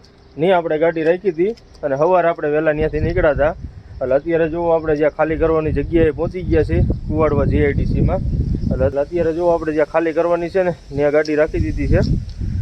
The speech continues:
જો તમે. અહીંયા આપણે ગાડી લગાડી દીધી છે.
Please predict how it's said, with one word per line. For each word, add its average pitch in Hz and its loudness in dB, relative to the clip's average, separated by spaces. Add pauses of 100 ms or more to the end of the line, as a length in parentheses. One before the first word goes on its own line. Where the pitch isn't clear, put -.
(680)
જો - 0
તમે. - -2
અહીંયા 131 2
આપણે 127 -2
ગાડી 135 0
લગાડી 147 2
દીધી 139 0
છે. 147 0